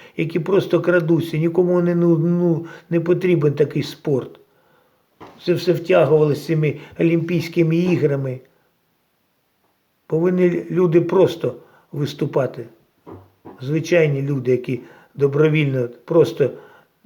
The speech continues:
ті рекорди ставить, ще щось. Наше здоров'я. Це повинні дружні з'їзди людей для виступу.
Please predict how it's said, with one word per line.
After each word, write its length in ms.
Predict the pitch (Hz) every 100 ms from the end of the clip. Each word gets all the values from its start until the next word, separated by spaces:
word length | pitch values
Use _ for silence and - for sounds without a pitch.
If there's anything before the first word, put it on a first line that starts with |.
| - 214 -
ті 180 | 156 135
рекорди 640 | 147 - 180 175 143 143
ставить, 420 | - 170 151 139
ще 200 | - 170
щось. 300 | 156 127 -
Наше 380 | 165 202 - 156
здоров'я. 720 | 123 139 160 165 135 127 120 - _ _ _ _ _ _ _ _ _ _ _ _
Це 80 | 147
повинні 360 | 143 175 175 156
дружні 680 | 135 202 185 131 143 131 - _ -
з'їзди 640 | 123 139 180 120 113 117 - _ _ _ _ _ _ -
людей 540 | 139 139 151 127 - - _ _ _ _ _ _ _ _ -
для 220 | 123 147
виступу. 640 | 160 165 - - - 113